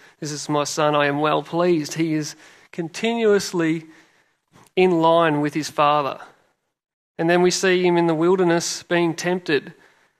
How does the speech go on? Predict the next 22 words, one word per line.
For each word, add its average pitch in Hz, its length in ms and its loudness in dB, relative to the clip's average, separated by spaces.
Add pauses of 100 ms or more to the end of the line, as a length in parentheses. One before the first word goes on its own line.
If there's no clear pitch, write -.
(480)
and 151 60 -4
he 151 80 0
hasn't 165 260 0
eaten, 170 460 -2 (960)
and 156 460 -2
he 165 160 -2
rebukes 165 500 0
Satan, 175 580 -2 (600)
and 165 400 -2 (160)
God 170 320 2
is 156 140 -2
pleased 165 440 -2
with 147 140 -6
him. 139 220 -4
He 156 180 -4
is 147 100 -6
continually 170 920 -2 (880)
focused 165 600 -2
on 147 180 -2
the 143 100 -4
Father's 151 460 -2
business. 151 600 -8